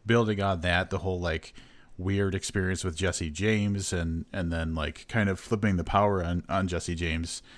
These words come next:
So we see, like, this evolution of a killer, which makes sense, and it's, like, a pretty story that you could tie up with a bow and everything.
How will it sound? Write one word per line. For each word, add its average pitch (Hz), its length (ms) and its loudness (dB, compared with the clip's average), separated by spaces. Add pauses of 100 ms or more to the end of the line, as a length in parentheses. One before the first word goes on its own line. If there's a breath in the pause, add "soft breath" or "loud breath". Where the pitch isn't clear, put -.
(160 loud breath)
So - 140 -12
we 127 120 0
see, 127 380 0
like, 104 240 -2
this 90 260 -4
evolution 90 600 -4
of 82 120 -4
a - 40 -10
killer, - 500 -4 (800 soft breath)
which - 480 0 (400)
makes 120 340 4
sense, 95 640 0
and 107 140 2
it's, 98 160 0
like, 104 100 4
a 90 60 2
pretty 123 380 4
story 92 440 2
that 85 160 -2
you 73 80 -4
could 87 140 -4
tie 87 200 0
up 85 100 -2
with 87 120 -2
a 85 40 -2
bow 90 280 0
and 87 80 0
everything. 85 540 -2